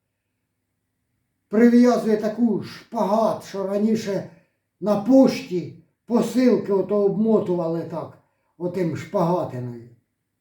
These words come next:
Далі бере пляшечку нафтизину, у неї така канавка там така, прив'язує ту пляшечку, затика пробочкою резиновою такою.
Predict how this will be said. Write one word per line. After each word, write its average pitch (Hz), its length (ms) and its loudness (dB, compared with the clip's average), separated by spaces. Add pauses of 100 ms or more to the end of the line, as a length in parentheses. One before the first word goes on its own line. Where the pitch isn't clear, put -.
(1600)
Далі 196 580 4 (1300)
бере 240 640 4 (440)
пляшечку 220 840 2
нафтизину, 214 1160 2 (640)
у 196 100 -4
неї 220 260 6
така 220 480 0 (360)
канавка 233 580 2
там 175 220 -4
така, 175 340 -8
прив'язує 214 760 2
ту 214 160 -4
пляшечку, 185 800 -2 (380)
затика 220 680 2
пробочкою 202 960 2
резиновою 175 840 -2
такою. 139 560 -12